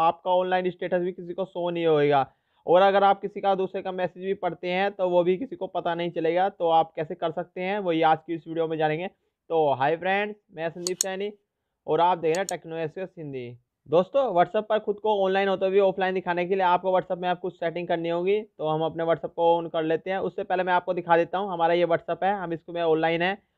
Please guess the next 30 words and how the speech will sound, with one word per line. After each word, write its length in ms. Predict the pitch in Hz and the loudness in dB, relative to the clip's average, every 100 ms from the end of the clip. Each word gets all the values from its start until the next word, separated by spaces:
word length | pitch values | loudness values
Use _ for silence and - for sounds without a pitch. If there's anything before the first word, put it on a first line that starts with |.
| - | -4
अब 140 | 160 | -2
दूसरे 240 | 160 175 185 | 0 -2 0
में 80 | 175 | 2
आपको 200 | 170 180 | 2 0
दिखाते 360 | 165 156 147 | 0 0 0
हैं, 60 | 185 | -2
यहाँ 140 | 190 | 0
ऑनलाइन 320 | 175 170 175 | 0 0 -2
स्टेटस 320 | 170 170 165 156 | -2 -4 -4 -2
होएगा 260 | 160 156 175 | 0 2 0
माई 200 | 170 165 | -2 -4
नंबर 320 | 160 160 156 | -4 -2 -2
के 120 | 165 | -2
नीचे। 280 | 160 151 180 - | -6 -4 -6 -4
इस 160 | 170 170 | -6 -4
तरह 140 | 180 | -2
से 80 | 180 | 0
दोस्तों 300 | 180 180 190 | 2 0 0
ऑनलाइन 320 | 185 180 185 | -2 0 -2
स्टेटस 300 | 175 170 180 175 | -4 -4 -4 -2
होता 240 | 160 165 | -2 0
है 80 | 175 | 2
अगर 120 | 175 | 4
आप 180 | 170 165 | 2 2
ऑनलाइन 300 | 170 160 160 | -2 -2 -4
होते 160 | 147 143 | -4 -4
हैं 120 | 139 | -6
तो। 180 | 139 - _ _ - | -6 -12 _ _ -8
इसको 280 | 160 - 190 | -8 2 4
आप 300 | 185 185 | 6 4